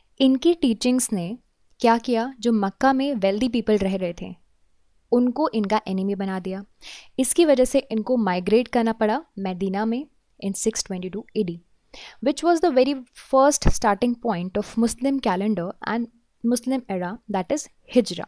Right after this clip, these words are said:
तो that is how you will see, uh, you see ना, मक्का and मदीना की बात की जाती है, तो यहाँ से the beginning is। After eight years, वो म-, मक्का वापस आए अपने फॉलोअर्स के साथ and he died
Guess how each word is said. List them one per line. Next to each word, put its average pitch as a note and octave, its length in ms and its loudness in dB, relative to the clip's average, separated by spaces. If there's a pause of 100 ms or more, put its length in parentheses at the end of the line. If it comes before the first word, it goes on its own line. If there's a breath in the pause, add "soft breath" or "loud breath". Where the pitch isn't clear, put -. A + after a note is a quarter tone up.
(760 loud breath)
तो - 80 2
that A#3 240 2
is D4+ 120 0
how D#4 160 2
you C#4 180 0
will C4 120 0
see, A#3 420 -4
uh, F#3+ 240 -4
you G#3 100 -4
see C4+ 220 -4
ना, A3 120 -2
मक्का G3 360 -4
and G3+ 120 -4
मदीना F#3 320 -4
की G#3 120 -4
बात F3 240 -6
की G3+ 100 -6
जाती F3 260 -6
है, A#3 40 -6
तो C4 80 -2
यहाँ G3 220 -4
से G3+ 280 -4 (140)
the F#3 120 -4
beginning F3+ 440 -4
is। - 160 -10 (800 loud breath)
After C4+ 200 2
eight C4+ 300 2
years, C#4 400 2 (260)
वो A3+ 120 4
म-, G#3 300 -2
मक्का G3 260 -2
वापस F#3+ 400 0
आए A3 220 -2 (340)
अपने G3+ 420 -4 (140)
फॉलोअर्स F#3 440 0
के B3 120 -2
साथ G#3 200 0
and G#3 160 -4
he A3+ 200 -2
died F#3 340 -2